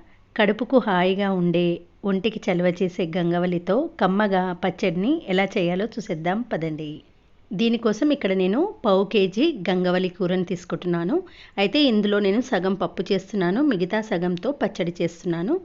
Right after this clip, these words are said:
గంగవల్లిని లేతగా ఉన్న కాడలతో ఇలా ఆకు ఆకు తెంపుకోండి. కొంచెం లావుగా ఉన్న కాడలను తీసి పక్కన పారేసుకోవాలి. లేతగా ఉన్న కాడలైతే టేస్ట్ చాలా బాగుంటుంది, హెల్త్కి కూడా మంచిది. ఈ గంగవల్లిని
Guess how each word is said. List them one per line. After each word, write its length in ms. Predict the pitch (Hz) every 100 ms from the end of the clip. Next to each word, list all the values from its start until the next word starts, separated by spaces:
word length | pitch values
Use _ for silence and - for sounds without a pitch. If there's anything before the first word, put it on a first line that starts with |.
| - - - - 220
గంగవల్లిని 540 | 208 233 240 208 208 381 440 - 202
లేతగా 360 | 196 202 220 214
ఉన్న 120 | 208 196 208
కాడలతో 400 | 180 185 180 277 254
ఇలా 140 | 190 170 190
ఆకు 180 | 185 190 180
ఆకు 160 | 180 214 214
తెంపుకోండి. 460 | 175 - 185 190 -
కొంచెం 280 | 185 180 196 180
లావుగా 340 | 175 185 196 208
ఉన్న 120 | 196 185 185
కాడలను 360 | 165 175 175 180
తీసి 220 | 170 262 -
పక్కన 220 | 196 175 175
పారేసుకోవాలి. 640 | 170 165 - 180 170 170 339 - - - - 208
లేతగా 320 | 214 247 240 214
ఉన్న 100 | 202 202
కాడలైతే 420 | 180 180 175 262 -
టేస్ట్ 240 | 170 196 185
చాలా 240 | 165 170 180
బాగుంటుంది, 400 | 175 170 175 214 233
హెల్త్కి 280 | 165 170 170
కూడా 120 | 170 214
మంచిది. 420 | 165 156 - 170 339 - - - - -
ఈ 40 | 208
గంగవల్లిని 520 | 214 220 247 226 202